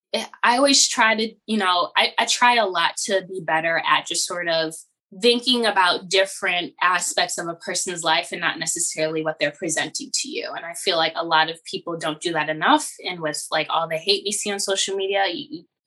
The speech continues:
it's like people just wanna spew hate for no reason, but it's like, how, give people some grace simply because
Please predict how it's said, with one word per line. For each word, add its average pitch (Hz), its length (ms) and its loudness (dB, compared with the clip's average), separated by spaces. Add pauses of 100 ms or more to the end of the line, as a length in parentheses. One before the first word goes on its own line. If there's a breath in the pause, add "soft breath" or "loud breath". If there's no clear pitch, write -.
(260 loud breath)
it's 233 100 4
like 214 180 4
people 226 200 2
just 214 160 2
wanna 202 120 0
spew 214 360 -2
hate 185 340 2 (180)
for 202 200 -2
no 185 160 0
reason, 190 420 0
but 202 120 2
it's 180 160 -2
like, 175 200 2 (400 soft breath)
how, 247 240 6
give 294 220 4
people 277 240 4
some 226 240 0
grace 180 300 0
simply 208 300 -2
because 170 720 -2